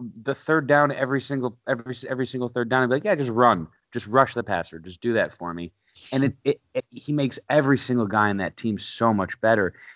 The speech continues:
And being a Bears fan, you know, I remember my f-, the, the player that got me into the Bears, you know, as a, as a kid, besides Walter Payton,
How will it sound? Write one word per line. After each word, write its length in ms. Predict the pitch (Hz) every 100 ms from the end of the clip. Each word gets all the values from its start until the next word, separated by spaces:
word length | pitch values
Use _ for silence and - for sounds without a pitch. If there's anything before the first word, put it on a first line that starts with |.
| _ -
And 220 | 110 101
being 240 | 135 131
a 40 | 113
Bears 360 | 90 117 113
fan, 400 | - 113 104 101 -
you 100 | 104
know, 80 | 95
I 40 |
remember 520 | 107 117 113 101 95 87
my 100 | 104
f-, 180 | 104 - -
the, 280 | 101 92
the 280 | 107 113 107 - -
player 240 | 127 120
that 80 | 95
got 240 | 98 101
me 220 | 101 92 -
into 320 | 113 113 107
the 80 | 101
Bears, 500 | 92 95 95 90 -
you 100 | 92
know, 280 | 82 76 - -
as 220 | 98 87
a, 180 | 85 -
as 120 | 87
a 20 |
kid, 380 | - - 110 85
besides 340 | 98 107 104
Walter 260 | 90 85 78
Payton, 380 | - 110 92